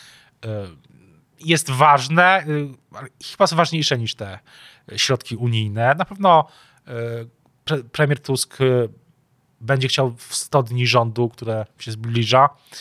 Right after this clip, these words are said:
e, powiedzieć, że dowieźliśmy sprawę K P O, dowieźliśmy inne tematy, a inne są w,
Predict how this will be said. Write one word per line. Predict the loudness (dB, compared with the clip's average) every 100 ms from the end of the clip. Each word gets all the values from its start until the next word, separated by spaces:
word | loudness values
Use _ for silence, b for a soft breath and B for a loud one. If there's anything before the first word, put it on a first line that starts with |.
| B B B B _
e, | -8 -6 -8
powiedzieć, | -2 2 4 4 0
że | 0
dowieźliśmy | 2 0 0 -2 -2 -2 -2 -8 _ _ _ -12
sprawę | -2 -2 0
K | -4
P | 4
O, | 4
dowieźliśmy | 4 -4 -6 -6 -6
inne | -6 -6
tematy, | -2 -2 -2
a | -2 -2
inne | -4 -6
są | -4 -6 -8 b b b b b -18
w, | -14 -6